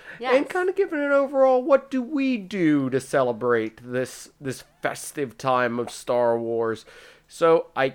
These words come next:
Speaker 2: guess I'll start with the background noise you'll probably be hearing from Eric. Eric has proclaimed that he will be building a Lego this time. So if there's any background noise, it's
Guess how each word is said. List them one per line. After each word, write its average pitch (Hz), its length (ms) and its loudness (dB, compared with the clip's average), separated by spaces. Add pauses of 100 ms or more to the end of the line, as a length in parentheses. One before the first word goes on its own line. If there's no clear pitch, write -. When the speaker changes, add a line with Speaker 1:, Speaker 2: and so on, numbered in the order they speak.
(160)
Speaker 2:
guess 233 320 2
I'll 170 240 4
start 160 420 2
with 156 200 -2
the 147 100 0
background 170 760 2
noise 160 300 4
you'll 156 120 0
probably 147 440 0
be 135 220 -4
hearing 139 340 -2
from 127 300 -8
Eric. 156 420 0 (340)
Eric 269 300 4
has 254 160 -2
proclaimed 208 480 -2
that 185 100 -4
he 220 220 -12
will 285 160 0
be 226 160 -6
building 196 460 2
a 208 40 -2
Lego 208 480 0
this 151 280 -2
time. 107 340 -2
So 180 240 -2
if 175 80 -6
there's 196 220 -4
any 247 240 -4
background 220 800 4
noise, 143 520 2
it's 233 240 -6